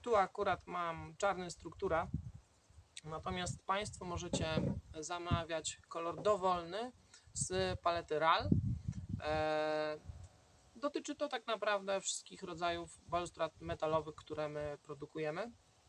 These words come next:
dlatego że w zależności od tego, co Państwo wybierzecie, jaki kolor, ta-, na taki Państwu pomalujemy. E, malowanie jest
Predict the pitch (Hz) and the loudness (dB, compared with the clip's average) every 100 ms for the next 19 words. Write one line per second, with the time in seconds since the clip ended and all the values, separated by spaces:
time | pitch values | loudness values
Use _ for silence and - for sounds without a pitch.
0 | - 165 170 165 170 160 165 160 160 - | -16 -12 -10 -6 -6 -4 -2 -2 -4 -12
1 | _ _ _ - - 175 180 - 156 - | _ _ _ -14 -8 -6 -6 -8 -10 -12
2 | 151 - - - 190 - 165 151 160 160 | -14 -14 -10 -6 -6 -8 -14 -8 -8 -8
3 | - 160 175 - 180 156 - 147 151 175 | -8 -10 -10 -8 -6 -6 -10 -8 -4 -4
4 | 160 160 151 147 - 151 147 147 131 - | -6 -10 -8 -10 -12 -6 -4 -4 -6 -10
5 | - - - - - - - - _ 139 | -20 -20 -20 -20 -20 -20 -20 -20 _ -4
6 | 151 175 247 247 226 214 196 175 160 - | -2 0 2 2 4 2 2 0 -2 -4